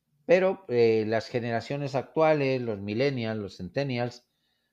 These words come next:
se empeñaron en quitar un logotipo de tanta tradición, un logotipo tan hermoso, y se los digo yo como analista,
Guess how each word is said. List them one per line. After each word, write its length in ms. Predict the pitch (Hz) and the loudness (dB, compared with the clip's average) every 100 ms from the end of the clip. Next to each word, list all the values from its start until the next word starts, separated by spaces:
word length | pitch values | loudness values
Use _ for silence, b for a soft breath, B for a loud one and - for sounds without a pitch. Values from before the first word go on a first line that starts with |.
| _ - | _ 0
se 140 | 196 | 2
empeñaron 640 | 185 175 175 180 175 185 175 | 2 2 2 4 4 4 0
en 340 | 170 180 - _ _ _ _ _ | -4 -6 -12 _ _ _ _ _
quitar 580 | - 113 143 135 123 - _ _ _ _ _ _ _ _ _ _ _ _ _ _ - | -10 0 4 4 2 -10 _ _ _ _ _ _ _ _ _ _ _ _ _ _ -4
un 340 | 170 170 175 - | 0 0 -2 0
logotipo 760 | 143 127 131 131 165 151 156 | 2 2 -2 -2 -6 0 2
de 340 | 139 123 - _ _ _ - | 2 -2 -8 _ _ _ 0
tanta 360 | 156 151 147 | 0 2 -2
tradición, 560 | 139 131 123 - 147 147 | -2 -2 -2 -2 -2 -2
un 120 | 143 | -2
logotipo 560 | 139 127 120 127 - 123 | 0 -2 -2 -6 -6 -2
tan 300 | - 131 151 | 2 2 2
hermoso, 680 | 131 120 123 127 151 - _ _ _ _ _ _ - | 0 0 -2 -2 -4 -6 _ _ _ _ _ _ -6
y 200 | 104 92 | -6 -4
se 160 | - | -6
los 140 | 95 101 | -4 -2
digo 200 | 123 113 | 0 2
yo 220 | 110 117 | 4 2
como 420 | 107 95 78 - _ _ _ _ _ _ _ - | 0 -4 -8 -12 _ _ _ _ _ _ _ -4
analista, 880 | 143 135 147 202 - 262 330 - | 0 2 4 2 4 4 4 -2